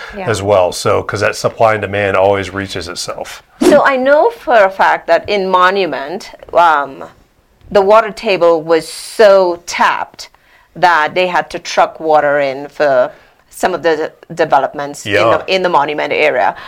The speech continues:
Speaker 1: But now, if you look at where that development is now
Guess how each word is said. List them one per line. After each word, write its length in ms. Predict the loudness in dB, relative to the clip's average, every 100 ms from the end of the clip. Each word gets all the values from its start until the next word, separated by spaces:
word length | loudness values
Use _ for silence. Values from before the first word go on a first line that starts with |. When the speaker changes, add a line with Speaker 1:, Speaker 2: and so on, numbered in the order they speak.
| -12
Speaker 1:
But 220 | -2 -2 -2
now, 500 | -2 2 4 4 2
if 160 | -2
you 80 | -4
look 380 | 2 4 4 4 0
at 200 | 0 0 -6
where 600 | -4 2 4 4 2 0 -10 _ _ _
that 220 | 2 2 2
development 520 | 2 0 0 -4 -4
is 80 | -4
now 160 | 0